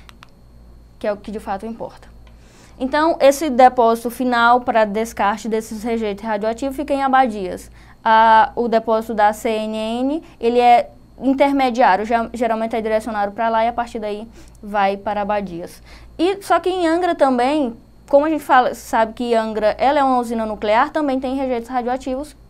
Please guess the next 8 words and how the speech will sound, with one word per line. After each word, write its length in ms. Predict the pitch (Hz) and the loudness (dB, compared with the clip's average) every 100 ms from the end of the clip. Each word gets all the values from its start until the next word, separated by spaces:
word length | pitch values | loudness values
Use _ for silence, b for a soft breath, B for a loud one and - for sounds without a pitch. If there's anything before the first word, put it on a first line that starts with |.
| - | -4
por 160 | 240 247 | -4 -2
funcionar 460 | 285 277 254 226 | -4 -4 -4 -4
por 180 | 226 240 | -4 -6
meio 180 | 233 220 | -6 -6
de 220 | 208 233 B B - | -6 -8 B B -10
fissão. 500 | 240 - 214 196 196 - - B B B B - | -10 -2 -2 -2 -8 -20 -20 B B B B -12
Então, 360 | 247 262 269 302 | -2 0 2 0
também 680 | - 320 311 277 269 302 | -2 0 2 2 2 -2